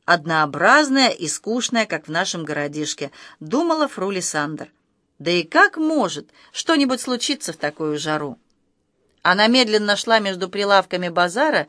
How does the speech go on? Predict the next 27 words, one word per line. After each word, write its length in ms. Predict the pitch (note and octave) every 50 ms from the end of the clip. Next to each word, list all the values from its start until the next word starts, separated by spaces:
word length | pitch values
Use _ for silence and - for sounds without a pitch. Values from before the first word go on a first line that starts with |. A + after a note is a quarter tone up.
| - - - - - - - -
рассеянно 600 | - A3 B3 B3+ - - G4 G4+ F#4+ E4+ D4+ C4+
выбирая, 500 | C4 B3+ A3 A#3 A#3+ B3+ C#4+ D4 C#4 B3+
что 240 | - - - C4 B3
купить 460 | - C4 A#3+ - C4+ B3 G3+ - -
среди 260 | - D#3+ D#3 D3+ D3+
товаров, 500 | D3+ - D#3 E3+ G#3+ A#3+ B3 A3 - -
разложенных 640 | E3+ D3+ D3 C#3 E3+ G3 G#3 G3+ G3 F#3+ F#3+ F3 D3+
для 160 | E3 E3+ E3+
обозрения. 680 | E3 D#3 E3+ D#3+ D3+ D#3 D3+ C#3+ C3 C3+ C3 A#2+ A#2 _ _ _ _ _ _ _ _ _ _
День 260 | - F3+ C#4 G4 F#4+ D4
был 220 | A#3+ C4+ C#4+ A#3
базарный. 680 | A3 G3+ G3 E3+ D#3 D#3 D3+ D3+ D3+ D#3 D3+ D3 D#3 - _ _ _ - - - - - -
На 220 | G3+ A#3+ D#4 F#4
улицах 380 | G#4 F#4 D4+ - - G3+ - G3+
и 40 | F3+
площадях 540 | - F#3 F#3 F#3 - F#3+ F3 E3+ E3 D#3+
толпился 560 | - - G3+ G#3+ F#3+ - G3 F3+ F3 - E3 D3+
народ — 500 | D3 C#3+ C#3+ D#3 F#3+ A#3+ C4+ C4+ - _ _ _ _ _ _ _ -
и, 80 | G#3+
казалось 640 | A3 - A3 G#3+ G3+ F3 F3 F#3+ F#3+ F#3 F#3 F3 E3
бы, 140 | D#3+ E3+ E3
весь 240 | D#3+ F3 E3+ D#3 D3
городок 520 | D#3 D3+ D3 C#3 C#3 D#3 A3 C#4+ D4+ A3+
должен 380 | F3+ E3 D3+ D3+ C#3+ D3 D3+ D3+
кипеть, 420 | - F#3 F3+ - E3 C#3+ - -
но 140 | F3 G#3+ E4+
нет, 400 | G4 G4+ G4+ F#4 - - _